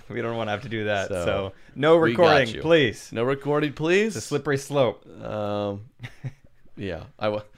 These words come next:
Speaker 2: I thought I, I thought the laugh sounded weird at one point. They were just struggling through the tear gas.
Speaker 1: Yeah, <laughs> it was, it was becoming a little.
Speaker 2: Are you tear gassing the audience? Like,
Speaker 1: Yep.
Speaker 2: we,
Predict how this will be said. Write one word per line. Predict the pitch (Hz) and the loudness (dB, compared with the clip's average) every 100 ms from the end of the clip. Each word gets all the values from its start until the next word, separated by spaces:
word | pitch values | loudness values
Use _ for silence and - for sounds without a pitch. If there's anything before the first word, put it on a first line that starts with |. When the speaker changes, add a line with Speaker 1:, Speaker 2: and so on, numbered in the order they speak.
| - - - | -20 -20 -10
Speaker 2:
I | |
thought | - 131 127 127 | 0 4 4 0
I, | 123 | -4
I | |
thought | 147 | -4
the | - | -2
laugh | 110 113 | 0 0
sounded | - 95 85 | 0 -4 -4
weird | 92 | -4
at | |
one | 78 76 | -4 -8
point. | - 73 71 | -8 -10 -8
They | 76 | -8
were | 76 | -10
just | 76 | -12
struggling | - 85 85 82 | -8 -6 -6 -8
through | 78 | -10
the | 71 | -8
tear | 98 82 | -6 -6
gas. | 67 65 71 - - - - | -6 -8 -10 -14 -20 -20 -2
Speaker 1:
Yeah, | 170 - - - | 0 0 -4 -8
<laughs> | - | -8
it | 120 | -10
was, | - - | -12 -20
it | - | -20
was | 104 104 - - | -18 -20 -20 -20
becoming | - - 95 98 | -16 -14 -14 -14
a | 101 | -14
little. | 101 101 | -12 -10
Speaker 2:
Are | 107 | -10
you | 147 | -12
tear | - 98 107 | -10 -6 -6
gassing | 135 143 - 90 | -8 -8 -8 -8
the | 85 | -8
audience? | - 151 - - - - | -10 -10 -10 -16 -16 -18
Like, | - | -12
Speaker 1:
Yep. | 92 120 | -4 -2
Speaker 2:
we, | 98 | -2